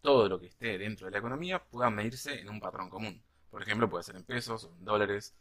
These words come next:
eh, cual-, cualquiera de las dos. Eh, la, la, la medida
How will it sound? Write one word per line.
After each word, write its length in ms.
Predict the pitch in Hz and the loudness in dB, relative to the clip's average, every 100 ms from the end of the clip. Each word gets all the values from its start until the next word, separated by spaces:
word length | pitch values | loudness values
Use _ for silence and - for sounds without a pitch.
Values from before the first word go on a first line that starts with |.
| _ - | _ -20
eh, 160 | - - - | -20 -20 -10
cual-, 200 | 85 90 | -10 -8
cualquiera 380 | - 90 98 92 | -8 -8 -2 0
de 40 | |
las 120 | 80 | 0
dos. 280 | 60 - - _ _ _ _ - - | -8 -20 -20 _ _ _ _ -10 -6
Eh, 340 | 90 92 85 | -2 -2 0
la, 240 | 92 92 - | 4 4 4
la, 560 | 98 95 87 85 85 85 | -6 2 4 4 2 0
la 140 | 92 | -4
medida 640 | 92 98 107 104 95 87 | -6 -4 0 4 6 4